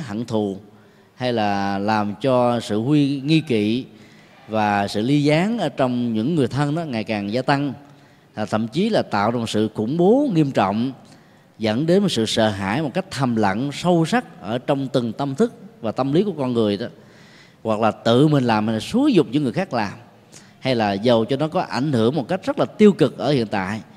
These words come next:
đến cá nhân hay tập thể, thì tất cả những gì đó nó đều không hề có bất kỳ một hậu quả nào.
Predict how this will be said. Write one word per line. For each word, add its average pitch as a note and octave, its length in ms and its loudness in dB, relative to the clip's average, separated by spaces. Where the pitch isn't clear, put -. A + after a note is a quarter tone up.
đến E3+ 140 -2
cá F#3 140 2
nhân E3+ 180 2
hay B2 100 0
tập G2+ 200 -6
thể, G2+ 260 -2
thì G#2+ 220 0
tất - 260 -4
cả G#2+ 120 0
những A#2+ 100 -2
gì B2 100 0
đó B2 240 2
nó F3+ 200 -6
đều A2+ 200 4
không D3+ 520 -2
hề G2+ 260 0
có C3+ 380 -4
bất G#3 320 -4
kỳ C3+ 100 0
một G2+ 200 -10
hậu G2+ 100 -6
quả G2 200 -6
nào. G#2 280 -10